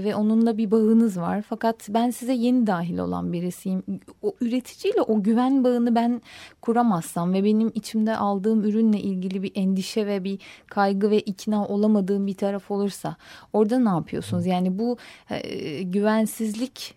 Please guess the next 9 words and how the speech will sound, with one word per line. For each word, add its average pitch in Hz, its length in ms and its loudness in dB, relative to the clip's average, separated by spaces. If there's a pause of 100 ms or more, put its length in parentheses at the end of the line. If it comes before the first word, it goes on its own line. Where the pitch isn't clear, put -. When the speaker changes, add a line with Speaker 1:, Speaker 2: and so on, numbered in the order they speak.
Speaker 1:
kısmını 214 640 0
nasıl, 214 380 -4
e, 160 680 -10
çözüyorsunuz 165 720 -6
tüketicide? 180 640 -6 (120)
Emin 247 320 4
değilim 214 340 4
çünkü 165 260 -8
aldığım 170 440 -2